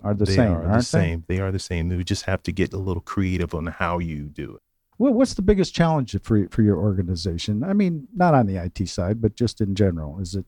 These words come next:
Speaker 1: uh, money? Is it people donating their time? Or
Speaker 2: It's,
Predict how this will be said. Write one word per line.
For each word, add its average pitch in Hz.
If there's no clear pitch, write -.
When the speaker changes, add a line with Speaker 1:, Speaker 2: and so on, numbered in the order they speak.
Speaker 1:
uh, 92
money? 139
Is 92
it 76
people 139
donating 117
their 104
time? 143
Or 92
Speaker 2:
It's, 220